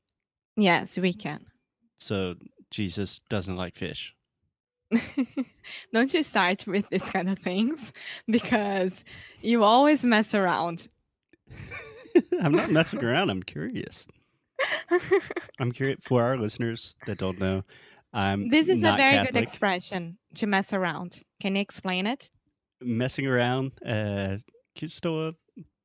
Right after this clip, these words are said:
Speaker 2: te sacaneando.
Speaker 1: Sim.
Speaker 2: Exatamente, né?
Speaker 1: <laughs>
Speaker 2: Yeah,
Speaker 1: Most
Speaker 2: sacanagem.
Speaker 1: of the time.
Speaker 2: Yeah, it's a pretty typical thing that happens a lot with us, you know.
Speaker 1: <laughs>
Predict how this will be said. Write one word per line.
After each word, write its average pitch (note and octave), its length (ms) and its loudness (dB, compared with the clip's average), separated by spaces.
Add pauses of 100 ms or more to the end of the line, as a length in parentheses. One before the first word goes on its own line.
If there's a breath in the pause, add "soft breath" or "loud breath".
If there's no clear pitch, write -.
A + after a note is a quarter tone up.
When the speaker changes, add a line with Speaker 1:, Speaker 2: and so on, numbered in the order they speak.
(220)
Speaker 2:
te C#3+ 500 -2 (160)
sacaneando. G#2 640 -2 (480)
Speaker 1:
Sim. F#3 380 0 (400)
Speaker 2:
Exatamente, G#2 600 -4
né? F#2+ 140 -8 (440)
Speaker 1:
<laughs> C4 1120 -4 (340)
Speaker 2:
Yeah, G2+ 280 -4
Speaker 1:
Most F2+ 160 -14
Speaker 2:
sacanagem. G#2+ 340 0
Speaker 1:
of G3+ 120 6
the - 40 -14
time. F3+ 260 -2 (920 soft breath)
Speaker 2:
Yeah, G2 240 4 (120)
it's - 300 -6
a F#2+ 60 -6
pretty F2+ 440 -4 (720 soft breath)
typical G2 640 0
thing F#2+ 200 -2
that F2+ 140 -4
happens G2+ 400 -6
a A2 40 -6
lot F#2+ 260 -8
with G#2 200 -8
us, - 220 -4
you A2+ 60 -2
know. - 180 -6
Speaker 1:
<laughs> - 40 -12